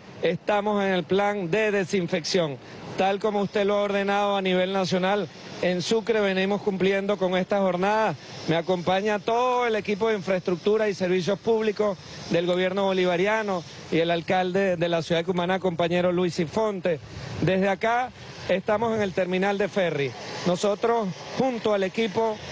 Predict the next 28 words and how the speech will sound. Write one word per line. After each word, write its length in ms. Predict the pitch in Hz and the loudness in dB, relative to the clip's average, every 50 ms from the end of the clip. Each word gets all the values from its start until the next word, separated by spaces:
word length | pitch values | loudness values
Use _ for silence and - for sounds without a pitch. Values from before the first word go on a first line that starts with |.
| - - - - - | -8 -6 -4 0 2
de 100 | 165 185 | 2 4
desinfección, 1160 | 190 190 190 - - 202 185 170 165 190 170 - - 220 214 226 240 240 233 220 202 190 175 156 151 | 4 2 2 2 0 0 0 0 -2 -2 -2 -2 0 0 2 2 2 0 0 -2 -2 -2 -2 0 0
Barrio 320 | 185 196 196 190 202 202 | 0 0 2 0 0 0
Tricolor, 580 | - 208 190 - 196 185 180 196 208 208 202 175 | 0 -2 -2 0 2 2 2 2 2 0 0 0
Protección 560 | 170 185 180 - 185 156 - - 214 208 202 | -2 -2 -2 -2 -4 -4 0 0 0 0 0
Civil, 460 | - - 202 185 190 214 214 214 208 185 143 - - - - - - - - - | 0 2 2 2 2 2 0 0 -2 -6 -8 -10 -10 -10 -8 -6 -6 -4 0 0
nos 180 | 165 175 190 190 | 2 2 2 0
encontramos 720 | 180 170 185 180 180 180 208 202 202 202 208 233 233 226 | 0 0 0 -2 0 0 0 2 2 2 2 0 0 0
en 80 | 208 | 0
este 220 | 202 208 - 240 226 | 0 0 0 0 0
momento 640 | 226 214 202 208 214 226 233 208 - 240 240 247 233 - - - - - - - - | 0 0 0 0 0 0 -2 -2 -2 0 0 -2 -2 -6 -12 -14 -12 -10 -8 -2 0
llevando 400 | 156 185 196 196 208 208 214 226 | 2 4 4 4 2 2 2 0
a 60 | 233 | 0
cabo 500 | 226 - 247 233 233 233 240 240 240 233 233 - - 214 | 0 0 0 2 2 2 2 2 0 0 -2 -2 0 0
la 180 | 180 185 190 | 2 2 2
desinfección 720 | 190 185 170 - 208 190 180 196 202 180 - - 220 220 226 | 2 0 0 0 0 0 0 0 -2 0 0 0 0 0 2
de 120 | 233 226 | 0 -2
todos 500 | 226 - 240 240 247 254 254 262 247 247 | 0 0 0 2 2 2 2 0 0 0
los 220 | 233 220 208 202 180 | 0 0 0 0 0
vehículos 600 | 185 190 202 220 220 - 233 247 240 233 233 208 170 - - - - - - - - - | 2 2 2 0 0 0 0 0 2 0 0 -2 -6 -10 -14 -12 -12 -10 -8 -6 -4 -2
que 340 | 208 208 214 226 240 247 247 220 - - - - - - - - - 185 147 | 0 0 2 2 0 0 -2 -4 -8 -12 -12 -10 -8 -6 -6 -2 -2 0 2
van 220 | 156 190 202 214 233 | 2 2 2 2 2
a 80 | 233 | 0
ingresar 480 | 233 226 214 202 202 185 - 214 214 214 | 2 0 0 0 0 0 2 2 2 2
al, 160 | 220 220 214 180 - - - - - - - - - 202 | 2 0 -2 -4 -10 -14 -12 -10 -8 -6 -2 -2 0 2
al 160 | 185 185 180 | 2 0 -2
ferry 560 | - - 233 233 247 254 - 247 254 247 233 185 - - - - - - - - | -2 0 0 0 2 2 0 0 0 0 0 -2 -4 -6 -6 -4 -2 -2 0 0
para 480 | 214 208 220 226 226 226 226 220 214 | 2 2 2 2 2 2 2 0 0